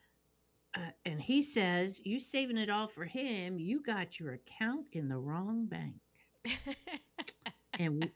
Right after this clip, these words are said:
Speaker 1: and those are true words.
Speaker 2: I was like, "Oh."
Speaker 1: In other words, he's just not that into you.
Speaker 2: Hmm, for a very specific reason.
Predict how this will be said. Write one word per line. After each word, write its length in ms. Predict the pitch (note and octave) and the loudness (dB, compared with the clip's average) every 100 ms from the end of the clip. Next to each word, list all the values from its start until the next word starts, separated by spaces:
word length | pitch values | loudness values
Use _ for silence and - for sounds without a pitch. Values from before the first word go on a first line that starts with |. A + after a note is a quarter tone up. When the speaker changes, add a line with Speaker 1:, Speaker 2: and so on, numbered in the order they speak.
| - | -4
Speaker 1:
and 240 | F3 D#3 D#3 | 0 0 2
those 260 | G3 C4 - | 4 4 0
are 120 | - | -4
true 300 | - A#3+ C#4 | 0 4 4
words. 300 | A#3 C#3+ C3 B4 C5 A#4 - - | 6 4 4 -2 -4 -6 -8 -8
Speaker 2:
I 220 | B3+ D4 D4+ | -4 -2 -2
was 100 | D4+ | -2
like, 200 | D4+ C#4+ - - _ _ | -4 -4 -12 -20 _ _
"Oh." 2250 | D4 E4 F4 F4 F4 E4+ E4+ E4 D#4+ D#4 D4+ D4+ D4 C#4+ C#4+ C#4 C4+ C4 B3 A#3+ A3+ A3+ G#3+ - - - - _ - | 0 2 4 4 4 4 4 6 6 6 6 8 8 6 6 2 2 2 2 4 4 2 0 -6 -20 -20 -20 _ 4
Speaker 1:
In 220 | C#4 C#4+ | 6 6
other 220 | F#4 B3 | 6 6
words, 420 | F#3+ F#3+ A#3+ - | 6 4 0 -4
he's 240 | - D#4+ D4 | 0 0 0
just 320 | - F4+ - | -4 -6 -2
not 240 | G3+ A3+ - | -2 -2 -4
that 200 | C4 C#4 | -4 -6
into 300 | F4+ - F#3 | -8 -10 -10
you. 100 | D3 - | -10 -16
Speaker 2:
Hmm, 800 | - D#4 D#4+ G4 F4+ E4+ D#4+ C4+ - - | -18 -14 -6 -4 -4 -4 -6 -6 -8 -2
for 100 | F#4 | 6
a 200 | F4+ F#4 E4+ F#4 | 8 6 0 4
very 380 | F4+ E4 E4 | 8 8 6
specific 880 | E4+ - E4 E4 - E4 F4 E4 D#4 | -2 -4 -4 -4 -2 -4 0 -2 0
reason. 920 | D#4 D#4+ D#4 D4+ C#4+ C4 A#3+ G3+ | -2 0 2 0 2 2 2 2